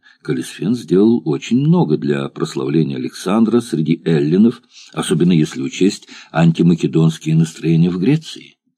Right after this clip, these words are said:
И все-таки Ритор сильно переоценил свои заслуги. Он стал считать, что царь больше обязан его перу, чем македонским мечам.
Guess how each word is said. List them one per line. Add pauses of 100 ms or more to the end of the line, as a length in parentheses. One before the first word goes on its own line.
(680)
И
все-таки
Ритор (380)
сильно
переоценил
свои
заслуги. (300)
Он
стал
считать, (340)
что
царь
больше
обязан
его
перу,
чем
македонским
мечам.